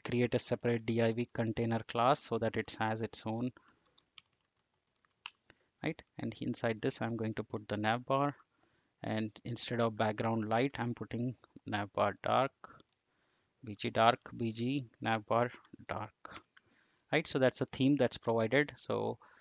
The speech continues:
so now we see we have the dark nav bar at the top header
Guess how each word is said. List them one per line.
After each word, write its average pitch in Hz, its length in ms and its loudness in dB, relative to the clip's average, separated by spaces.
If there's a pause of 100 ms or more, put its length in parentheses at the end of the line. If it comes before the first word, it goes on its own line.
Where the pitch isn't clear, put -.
(200)
so - 120 -4
now 127 160 6
we 135 140 4
see 151 240 0
we 135 140 0
have 117 220 6
the 123 260 2 (380)
dark - 480 0 (160)
nav 113 340 0
bar 113 260 6 (120)
at 113 200 -4
the 117 120 0 (120)
top 123 240 8 (240)
header 117 320 6